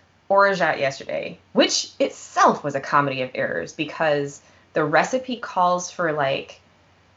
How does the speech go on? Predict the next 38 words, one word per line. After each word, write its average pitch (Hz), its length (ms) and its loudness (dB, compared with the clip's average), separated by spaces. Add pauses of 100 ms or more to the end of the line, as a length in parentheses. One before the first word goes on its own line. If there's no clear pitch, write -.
(560)
eight 294 240 2
cups - 260 -2
of 233 80 -2
water, 196 400 4
eight 320 220 0
cups 254 320 -4
of 214 80 -2
sugar, 196 360 -2
three 320 360 2
vanilla 247 340 4
beans. 208 300 0
And 208 80 0
I - 20 6
was 208 100 2
like, 240 160 2
"I - 80 -2
don't 523 140 6
even 403 140 2
know 359 120 4
if 339 80 2
I 320 100 6
like 349 260 0
this 415 180 -2
stuff. - 300 0
Three 440 200 2
vanilla 415 320 -2
beans 269 240 -2
is 208 100 -8
expensive. - 920 -4 (340)
I'm 554 160 4
not, 294 320 2 (320)
mm-mm-mm-mm-mm-mm." 156 1160 -2 (380)
We're 277 100 6
gonna 170 360 4 (140)
scale 330 460 4
that 262 240 4
back. 143 440 -2 (920)
Um, 147 420 -2